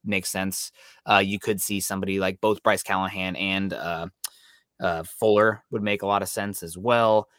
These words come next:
Maybe if somebody offers you a, a two, I, this is crazy. I think right now I would want more for Tim Patrick on, in a trade than I would for Von Miller.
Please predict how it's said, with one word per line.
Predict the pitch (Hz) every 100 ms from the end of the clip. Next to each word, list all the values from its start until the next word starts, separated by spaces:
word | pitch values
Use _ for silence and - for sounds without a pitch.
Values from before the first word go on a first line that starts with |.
| _
Maybe | 107 107 113
if |
somebody | - 120 117
offers | 107 113 117 107
you | 104 110 104
a, | 95 95 92 92 90 _ _ _ _ _ _ _ - -
a | -
two, | - 123 139 196 _
I, | 135 208 - - _ _ _ -
this | 233
is |
crazy. | - 143 110 -
I | 147
think | - 165
right | 113 131
now | 113
I | 123 110
would | 107
want | 104 107 85
more | 104 104 123 -
for | - 107 98 98 95 92 _ -
Tim | 135
Patrick | 104 110 147 175 - _ _ _ _
on, | 139 113
in | 135
a |
trade | 139 139 151
than | 120
I | 113
would | 104 110
for | 104 101
Von | 92 82
Miller. | 80 64